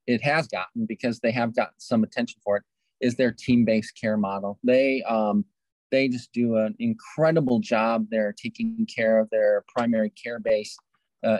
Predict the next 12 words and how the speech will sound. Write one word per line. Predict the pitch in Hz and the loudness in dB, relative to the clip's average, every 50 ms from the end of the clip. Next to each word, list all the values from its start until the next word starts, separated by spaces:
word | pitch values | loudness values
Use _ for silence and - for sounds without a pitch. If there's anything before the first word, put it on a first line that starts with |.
| - | -2
efficiently, | 113 113 - - 170 160 156 - 170 151 127 127 147 143 143 143 139 139 143 147 - - | -4 -8 -6 -4 -4 -2 -2 0 -2 -2 -2 -2 -2 0 0 2 2 0 0 -2 -4 -2
and, | 120 120 117 113 113 110 110 110 110 113 110 110 - _ 110 | 0 2 2 2 2 2 2 4 4 4 4 2 0 _ -4
uh, | 110 107 | -2 0
they | 104 107 | 0 -2
do | 107 104 - 131 127 127 | -2 0 0 2 2 2
it | 123 - | 0 -2
where, | - 110 117 117 113 110 110 110 107 - - | -6 -6 -4 -2 0 2 2 0 0 -2 -6
without | 110 - - 123 123 120 113 - _ | -8 -4 -2 -2 -2 -2 -4 -6 _
burning | 123 127 127 127 123 120 117 | -4 -2 -2 -2 -2 -2 -2
out | 117 117 - _ | -2 -2 -4 _
their | 113 107 - - - - | -6 -8 -8 -8 -10 -6
clinicians. | 104 117 131 135 - - 139 127 123 127 123 - | -2 -2 -2 -2 -4 -2 0 2 2 2 2 -2